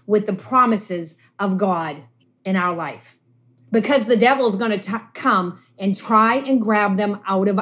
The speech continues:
our heart, out of our bosom,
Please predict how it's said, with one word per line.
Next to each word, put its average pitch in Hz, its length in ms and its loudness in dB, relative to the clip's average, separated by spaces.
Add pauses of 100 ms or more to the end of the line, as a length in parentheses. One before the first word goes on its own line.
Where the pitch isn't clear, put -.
our 190 500 -2 (200)
heart, - 600 -6 (300)
out 208 180 2
of 208 180 0
our 190 280 -6
bosom, 165 480 -6